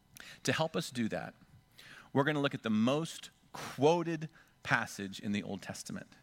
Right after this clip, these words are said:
This passage, the Old Testament, goes back to over twenty-seven times. The psalmists quote it. The prophets bring it up. It's as if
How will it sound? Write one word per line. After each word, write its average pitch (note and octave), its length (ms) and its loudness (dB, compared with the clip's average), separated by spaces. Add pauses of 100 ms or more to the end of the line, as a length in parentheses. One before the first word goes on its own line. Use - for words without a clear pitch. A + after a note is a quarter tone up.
(1300)
This D#3 180 2
passage, D3 440 2
the B2+ 100 0
Old C#3+ 160 0
Testament, C3+ 400 0
goes B2 220 0
back B2 260 2
to A#2+ 240 -2 (240)
over A2+ 140 -2
twenty-seven C3 640 0
times. F2 640 -8 (560)
The - 80 -4
psalmists C3 640 0
quote - 260 -4
it. - 140 -14
The A2+ 80 -6
prophets - 560 8
bring G#2+ 200 -2
it G2+ 100 -4
up. - 260 -10 (420)
It's E3+ 220 4
as E3+ 240 4
if A3+ 400 2